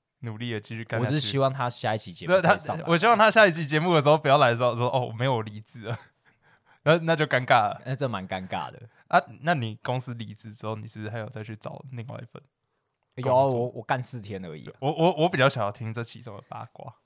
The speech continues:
Speaker 2: 真的吗？
Speaker 1: 我，因为我，我从刚刚一直都想问，但是我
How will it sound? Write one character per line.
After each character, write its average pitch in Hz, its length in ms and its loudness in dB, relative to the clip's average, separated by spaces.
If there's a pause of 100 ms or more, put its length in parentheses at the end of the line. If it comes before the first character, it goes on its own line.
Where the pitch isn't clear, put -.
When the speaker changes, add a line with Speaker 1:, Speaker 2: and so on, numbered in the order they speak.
(120)
Speaker 2:
真 - 140 -6
的 175 80 -4
吗？ 151 200 -2
Speaker 1:
我， 190 160 6
因 233 80 4
为 233 60 8
我， 123 360 4
我 147 140 2
从 147 200 2
刚 185 200 6
刚 196 100 -4
一 190 100 -6
直 147 80 -6
都 147 100 4
想 139 180 0
问， 123 200 -2
但 139 100 4
是 190 100 2
我 120 240 -2